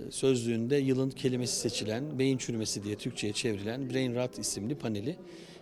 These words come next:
e, Türkiye'deki en yetkin, en uzman kişilerden dinledik.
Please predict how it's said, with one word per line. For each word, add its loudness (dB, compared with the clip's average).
e, 0
Türkiye'deki -2
en 2
yetkin, -2
en -2
uzman 0
kişilerden -2
dinledik. -6